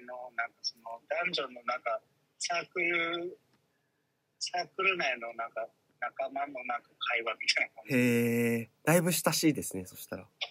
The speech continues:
Speaker 1: そうそうそう。
Speaker 2: へー。
Speaker 1: なんか、面白いね。
Speaker 2: うん。確かになんか、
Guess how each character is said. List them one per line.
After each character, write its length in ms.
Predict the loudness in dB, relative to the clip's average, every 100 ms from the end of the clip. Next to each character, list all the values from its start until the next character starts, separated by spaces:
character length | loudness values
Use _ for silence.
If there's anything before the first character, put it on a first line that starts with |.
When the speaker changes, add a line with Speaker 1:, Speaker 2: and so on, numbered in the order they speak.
| -4 2
Speaker 1:
そ 200 | 4 6
う 40 |
そ 240 | 4 2 4
う 40 |
そ 360 | 4 4 0 0
う。 40 |
Speaker 2:
へ 40 | 0 0
ー。 20 |
Speaker 1:
な 60 | 0
ん 40 |
か、 80 | -2 -6 _ _ _ _ _ _ _ _ _ _ _ _ _ _ _ -6
面 80 | 4
白 300 | 4 4 -2
い 40 |
ね。 80 | -4 -12 _ _ -2
Speaker 2:
う 80 | 0 2 0 -4
ん。 40 | -2
確 160 | 2
か 80 | 4
に 220 | 4 2 _ 0
な 100 | 0
ん 40 |
か、 260 | 4 2